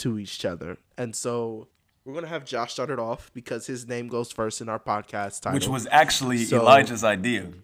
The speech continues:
Speaker 2: Funny story.
Speaker 1: Shut up. No, it
Speaker 2: It was
Speaker 1: wasn't.
Speaker 2: your idea.
Speaker 1: No, it wasn't. No, it wasn't. Go ahead.
Speaker 2: First, I just wanna say <laughs> I am thankful for you. And I love you. We don't often, I think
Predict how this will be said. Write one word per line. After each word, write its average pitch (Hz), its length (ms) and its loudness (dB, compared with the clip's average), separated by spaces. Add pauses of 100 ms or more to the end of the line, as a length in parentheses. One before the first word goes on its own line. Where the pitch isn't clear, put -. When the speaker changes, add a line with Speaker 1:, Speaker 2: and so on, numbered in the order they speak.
(440)
Speaker 2:
Funny 110 240 -4
story. 95 340 -8 (240)
Speaker 1:
Shut 117 240 -8
up. 110 180 -10
No, 120 160 -10
it 110 60 -8
Speaker 2:
It 123 40 -2
was 123 100 0
Speaker 1:
wasn't. 110 140 -2
Speaker 2:
your 139 120 4
idea. 113 300 0
Speaker 1:
No, 110 80 -4
it 107 40 -4
wasn't. 104 340 -6 (1080)
No, 113 180 -14
it 95 60 -16
wasn't. - 260 -20 (260)
Go 127 100 -10
ahead. 113 220 -10 (460)
Speaker 2:
First, 143 340 0 (280)
I 127 140 -4
just 120 180 -6
wanna 110 180 -10
say 104 380 -12
<laughs> - 0 - (1000)
I 117 120 -8
am 117 140 -10
thankful 101 320 -12
for 95 220 -14
you. 87 160 -16 (1120)
And 104 120 -8
I 104 40 -2
love 107 240 2
you. 82 140 -12 (1400)
We 110 140 -8
don't 127 340 0 (560)
often, 107 640 -8 (640)
I 113 80 -10
think 107 420 -14